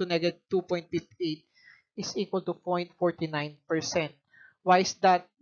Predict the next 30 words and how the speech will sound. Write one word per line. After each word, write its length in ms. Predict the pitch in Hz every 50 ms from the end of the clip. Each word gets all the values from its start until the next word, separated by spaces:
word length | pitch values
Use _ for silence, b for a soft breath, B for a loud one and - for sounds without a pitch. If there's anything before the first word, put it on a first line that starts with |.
| _ _ _ _ _ _ _ _ _ _ _ _ _ _ - - - - - _ _ _ -
We 600 | 190 208 208 208 196 190 185 180 180 180 180 175
say 500 | 156 - - - 233 233 226 214 190 180
that 280 | 180 185 180 175 170 - _ _ _ _ _ -
point 280 | 220 233 269 277 269 _
forty 280 | - 220 220 202 - 208
nine 180 | 196 185 180 175 -
percent 420 | 175 165 160 - 220 202 196 190 -
is 180 | - 185 - -
the 240 | 160 175 165 - -
area, 640 | 165 175 202 220 214 214 202 190 170 151 147 156 - _ _ -
no, 140 | 165 180 - _ _ _ b b b b b b b b b
or 120 | 196 190
the 120 | 180 190
proportion 680 | 185 - 196 190 190 - 202 208 214 208 208 214 202 185
of 140 | 175 170 -
the 100 | 175 175
area 340 | 180 180 185 185 190 190 180
that 280 | 160 170 170 170 - _ _
we 80 | 190 180
can 240 | - 185 175 170 170
map 220 | 175 170 170 - _ _
at 180 | - 180 180 - _ _ _ -
the 80 | 147
left 420 | 147 143 147 185 202 190 - - - -
or 160 | 180 185 185
to 180 | 180 - - 180
the 140 | 151 160 147
left 380 | 147 156 185 185 180 180 - _ _ -
of 220 | 185 170 165 165 _ -
your 320 | 180 170 165 165 165 165